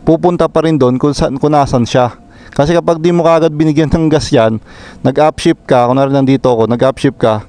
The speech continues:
yan, ginanyan mo lang. So, baka magwala tong R P M mo kasi tumatakbo ka ng, sabihin nating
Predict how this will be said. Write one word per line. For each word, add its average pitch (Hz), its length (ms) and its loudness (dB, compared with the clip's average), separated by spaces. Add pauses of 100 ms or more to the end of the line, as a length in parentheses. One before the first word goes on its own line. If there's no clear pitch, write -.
yan, 135 300 0
ginanyan 151 420 0
mo 147 160 2
lang. 113 300 -2 (680)
So, - 140 -2
baka 143 240 0
magwala 151 480 2
tong 135 240 0 (960)
R 135 180 0
P 135 220 0
M 120 160 2
mo 113 80 2
kasi 117 320 -2 (400)
tumatakbo 151 560 -2
ka 156 80 2
ng, 143 560 2
sabihin 139 320 0
nating 135 280 0